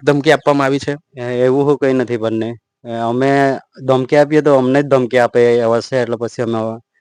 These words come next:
Speaker 2: કંઈ કરી નથી શકતા એ લોકોને.
Speaker 1: આના માટે તમારી ઈચ્છા શું કે તમારું મકાન પાકું બનવું જોઈએ કે નહીં?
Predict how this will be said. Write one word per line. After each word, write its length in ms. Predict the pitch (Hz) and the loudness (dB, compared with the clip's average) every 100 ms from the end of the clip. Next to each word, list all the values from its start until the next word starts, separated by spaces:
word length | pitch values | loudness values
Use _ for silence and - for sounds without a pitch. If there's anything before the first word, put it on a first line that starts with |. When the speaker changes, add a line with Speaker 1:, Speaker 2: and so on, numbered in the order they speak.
| _ | _
Speaker 2:
કંઈ 200 | 131 139 | -8 -6
કરી 240 | 131 131 131 | -2 0 0
નથી 260 | 120 - | -2 -4
શકતા 260 | 110 - 101 | -10 -8 -12
એ 60 | |
લોકોને. 320 | 98 95 98 95 92 _ _ _ _ | -10 -10 -12 -14 _ _ _ _ _
Speaker 1:
આના 200 | 123 143 | -10 -6
માટે 220 | 156 160 165 | -2 0 2
તમારી 360 | 151 143 151 | 2 4 4
ઈચ્છા 220 | 156 - | 4 2
શું 160 | 160 165 | 0 0
કે 80 | 156 | -2
તમારું 340 | 143 143 151 | 0 0 0
મકાન 460 | 151 139 - 143 156 | -2 -4 -4 -2 -2
પાકું 360 | - 120 160 | -2 -2 0
બનવું 280 | 156 139 151 | 0 2 2
જોઈએ 220 | 147 151 | 4 4
કે 100 | 135 | 4
નહીં? 220 | 120 113 | 2 -4